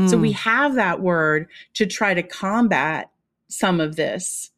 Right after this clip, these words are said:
Speaker 1: which I think is really interesting. And they believed very astutely that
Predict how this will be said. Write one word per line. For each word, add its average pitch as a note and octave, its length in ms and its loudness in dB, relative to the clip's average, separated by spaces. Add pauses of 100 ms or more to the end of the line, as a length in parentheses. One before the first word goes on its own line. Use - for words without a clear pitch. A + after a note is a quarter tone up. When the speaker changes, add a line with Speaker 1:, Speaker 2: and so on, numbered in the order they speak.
(140)
Speaker 1:
which F#3 220 -4
I E3+ 100 0
think F3 240 -4
is E3 160 -6
really D#3+ 300 -2
interesting. E3+ 640 -6
And G3+ 160 2
they G3 140 2
believed F#3 640 -2
very F3 220 2
astutely F#3 640 -2
that D#3+ 380 -2